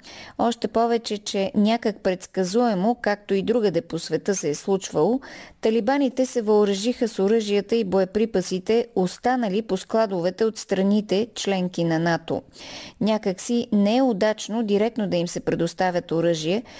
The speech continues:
по-елегантно е да се забравят по складовете от бързане или нещо подобно. Тъй като този сценарий е банален и вече отигран няколко пъти на други места, политическите лидери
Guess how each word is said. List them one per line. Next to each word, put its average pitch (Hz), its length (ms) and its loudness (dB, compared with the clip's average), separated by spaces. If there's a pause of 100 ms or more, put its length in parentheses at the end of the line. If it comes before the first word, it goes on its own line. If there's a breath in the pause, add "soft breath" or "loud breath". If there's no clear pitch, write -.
(220 loud breath)
по-елегантно 202 840 2
е 254 60 2
да 233 120 -4
се 220 120 -6
забравят 202 520 0
по 180 140 -6
складовете 185 600 0
от 190 160 -2
бързане 185 600 -2
или 196 200 0
нещо 185 360 0
подобно. 160 560 -2 (580 loud breath)
Тъй 294 140 2
като 294 220 -2
този 277 300 0
сценарий 254 640 0
е 208 100 2
банален 214 640 0
и 208 140 2
вече 226 260 -2
отигран 202 520 0
няколко 185 440 0
пъти 214 280 0
на 165 120 2
други 160 300 0
места, 202 440 -2 (460 loud breath)
политическите 226 800 0
лидери 226 480 2